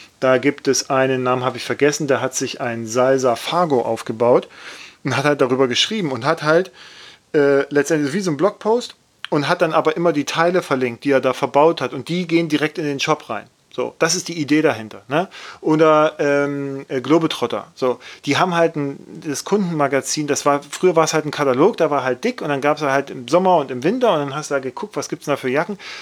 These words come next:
Das machen die jetzt alles nicht mehr, weil die haben ja ihre Website und da kannst du dich verirren. Was die tun ist, sie erzählen Geschichten, ja? Das sind natürlich immer so Classic Outdoor, das ist so alles so ein bisschen eher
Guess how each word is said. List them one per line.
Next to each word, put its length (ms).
Das 160
machen 260
die 60
jetzt 180
alles 300
nicht 180
mehr, 160
weil 140
die 100
haben 100
ja 60
ihre 180
Website 520
und 120
da 80
kannst 280
du 80
dich 220
verirren. 540
Was 180
die 120
tun 320
ist, 280
sie 140
erzählen 340
Geschichten, 640
ja? 280
Das 100
sind 240
natürlich 320
immer 140
so 80
Classic 500
Outdoor, 520
das 180
ist 100
so 140
alles 240
so 80
ein 80
bisschen 420
eher 400